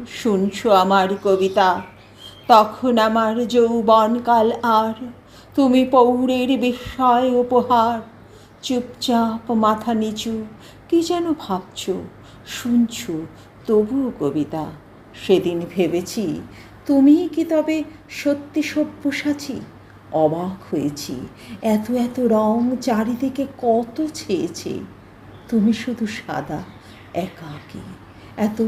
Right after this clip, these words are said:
ভয়ানক একাকী মানুষ রাজনীতিতে তো দেখিনি। এত ভয়ানক শ্বেত শুভ্রতা রাজার নীতিতে হয় কি? সেই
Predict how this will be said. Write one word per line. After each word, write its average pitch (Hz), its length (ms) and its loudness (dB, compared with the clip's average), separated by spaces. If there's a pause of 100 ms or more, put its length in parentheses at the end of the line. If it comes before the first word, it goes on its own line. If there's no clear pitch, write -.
ভয়ানক 214 720 2 (340)
একাকী 247 640 0
মানুষ 240 640 4
রাজনীতিতে 285 960 2
তো 330 300 -2 (400)
দেখিনি। 311 540 0 (720)
এত - 260 -8 (160)
ভয়ানক 247 760 2 (760)
শ্বেত 262 640 -2
শুভ্রতা 277 1040 2 (280)
রাজার 262 800 6
নীতিতে 339 460 -2 (160)
হয় 349 340 -2
কি? 302 240 -4 (560)
সেই 214 360 -2